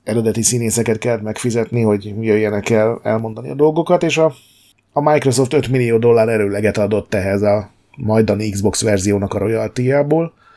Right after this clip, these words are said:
Tehát ez volt az egyik út, ebben, a, ebben azt hitték, hogy ez egy tízmilliós eladású su-, szuperjáték lesz. Ugye ez már jött volna minden platformra egyszerre,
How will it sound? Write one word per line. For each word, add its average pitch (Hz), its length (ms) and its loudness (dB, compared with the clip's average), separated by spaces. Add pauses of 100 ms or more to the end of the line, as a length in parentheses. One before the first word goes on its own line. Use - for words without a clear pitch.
(180)
Tehát - 180 -2
ez 147 60 6
volt 131 140 2
az 117 60 0
egyik 139 280 0
út, 156 120 -2
ebben, 127 220 2
a, - 340 0
ebben 123 240 2
azt 123 140 2
hitték, 110 260 0
hogy 113 120 0
ez 107 120 -2
egy 110 100 -4
tízmilliós 98 720 -2
eladású 98 520 0
su-, - 260 -2
szuperjáték - 840 -4
lesz. 87 240 -4
Ugye 95 140 -2
ez 95 80 -4
már 110 140 -2
jött 113 140 2
volna 104 200 -6
minden 107 320 -6
platformra 107 420 -4
egyszerre, 107 500 -4